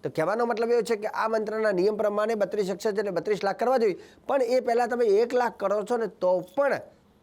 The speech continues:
તમને એનો રિઝલ્ટ જોવા મળે છે અને જીવનના વિઘ્ન દૂર થાય છે અને એક નહીં પણ અનેક લાભ થાય છે.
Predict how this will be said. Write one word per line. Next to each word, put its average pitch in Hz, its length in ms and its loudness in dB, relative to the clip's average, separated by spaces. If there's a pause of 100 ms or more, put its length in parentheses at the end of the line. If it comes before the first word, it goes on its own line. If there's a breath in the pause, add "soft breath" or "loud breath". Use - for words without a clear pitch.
(220)
તમને 196 240 -2
એનો 175 460 0
રિઝલ્ટ 143 380 0 (520)
જોવા 156 320 0
મળે 117 280 -6
છે - 140 -20 (720)
અને 165 120 0
જીવનના 185 320 0
વિઘ્ન 147 320 0
દૂર 175 220 0
થાય 139 180 -2
છે 156 120 -8
અને 143 100 -4
એક 208 240 0
નહીં 254 200 0
પણ 214 100 -2
અનેક 202 380 0
લાભ 214 280 0
થાય 156 220 -2
છે. 127 240 -12